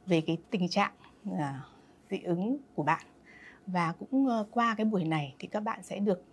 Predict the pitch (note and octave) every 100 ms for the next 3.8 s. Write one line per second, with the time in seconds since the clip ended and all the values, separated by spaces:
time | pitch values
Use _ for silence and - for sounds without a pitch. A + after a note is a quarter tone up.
0 | - F#3+ F3 G#3 - B3+ C#4 C4+ F3+ F#3
1 | F#3+ G3+ - - - - - - - F3
2 | E3 - B3 G#3+ F3 F3 D#3 B2+ - -
3 | - - - - G#3+ F#3+ D3+ B2+